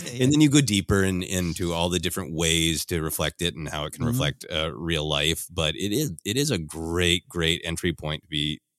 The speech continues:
Speaker 2: to lightsaber fights are thrilling, but there's deep meaning,
Speaker 1: Yeah.
Speaker 2: uh, in them
Speaker 1: Mm-hmm.
Speaker 2: as well.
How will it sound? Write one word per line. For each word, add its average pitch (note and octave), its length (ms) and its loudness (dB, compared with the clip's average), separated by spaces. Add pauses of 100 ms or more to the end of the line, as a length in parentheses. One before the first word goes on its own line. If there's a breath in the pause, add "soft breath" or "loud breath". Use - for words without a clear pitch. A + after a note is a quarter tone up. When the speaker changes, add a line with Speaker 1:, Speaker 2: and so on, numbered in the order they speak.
Speaker 2:
to D#2+ 200 -8
lightsaber F2 460 -2
fights F2 260 -4
are E2+ 80 -2
thrilling, F2+ 520 0
but D2+ 100 -6
there's D2+ 180 -4
deep D#2 240 -6 (260)
meaning, D#2+ 720 -2 (360 loud breath)
Speaker 1:
Yeah. F3+ 160 0
Speaker 2:
uh, D2+ 260 0 (180)
in F2 160 0
them D2 300 -2
Speaker 1:
Mm-hmm. F#3+ 140 4 (200)
Speaker 2:
as E2+ 120 -2
well. E2 380 2